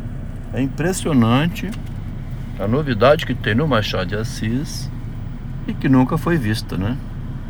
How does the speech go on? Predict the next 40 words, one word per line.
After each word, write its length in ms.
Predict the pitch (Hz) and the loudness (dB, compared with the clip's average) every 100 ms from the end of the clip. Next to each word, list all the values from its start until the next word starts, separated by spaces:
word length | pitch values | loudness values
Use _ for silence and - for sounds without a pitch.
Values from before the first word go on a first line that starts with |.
| - - - - - - - - - - | -8 -8 -8 -8 -8 -8 -8 -8 -6 2
A 120 | 156 | 4
minha 160 | 160 | 6
experiência 540 | 143 - 117 110 113 - | 4 2 2 4 4 4
de 120 | 123 | 4
vida 320 | 110 123 135 | 6 6 6
é 40 | 143 | 2
que 140 | - | 2
me 220 | 139 135 | 4 4
obrigou 500 | 127 123 117 95 131 | 6 4 4 6 6
a 60 | 107 | 6
ver 140 | 92 | 2
isso 240 | 87 85 - | 0 -2 -4
também. 400 | 82 76 76 73 | -4 -2 -4 -4
É 60 | 85 | -4
preciso 300 | - - 135 | -4 0 0
dizer 280 | 95 82 85 | 0 0 -2
isso, 280 | 78 - - | -2 -4 -4
né? 140 | 90 - - - - - - - - - - - - | -4 -4 -6 -6 -6 -8 -8 -6 -6 -6 -6 -6 0
Não 80 | 110 | 2
é 80 | 151 | 4
qualquer 360 | 156 127 123 | 4 4 2
pessoa 520 | 120 110 - - 147 | 2 0 0 0 0
que 100 | 160 | 0
passou 480 | 117 110 95 - 135 | 0 0 0 0 0
pela 180 | 156 117 | 0 0
experiência 600 | - - 90 101 160 - | -2 0 2 4 4 2
que 60 | 98 | -2
eu 60 | |
passei 580 | 90 87 - 101 113 160 - | -2 -2 -2 0 0 -2 -4
com 80 | - | -2
uma 100 | 107 | 2
mulher 500 | 98 90 92 107 156 - - - - - - - - - | 2 2 2 2 0 -4 -6 -6 -6 -6 -6 -6 -8 -4
que 100 | 110 | 2
me 140 | 123 | 4
manobrou 600 | 202 160 113 98 104 156 | 6 6 6 4 2 2
como 220 | - 135 | 2 2
se 120 | 120 107 | 2 2
manobra 460 | 104 101 127 139 | 4 4 4 4
um 40 | 147 | 2
automóvel. 680 | 143 117 90 101 95 73 | 4 2 6 6 4 0